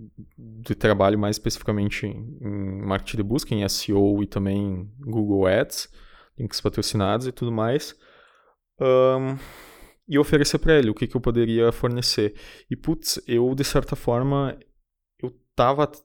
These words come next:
eu tava desde o princípio, eu fui naquele evento e tudo mais pra conhecer esse cara,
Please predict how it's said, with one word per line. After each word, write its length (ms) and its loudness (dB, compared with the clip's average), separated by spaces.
eu 400 -4
tava 220 2
desde 240 2
o 40 -2
princípio, 840 0
eu 120 4
fui 260 -2
naquele 340 -2
evento 440 -2
e 20 -12
tudo 240 -6
mais 300 -2
pra 120 -8
conhecer 280 -6
esse 120 -4
cara, 280 0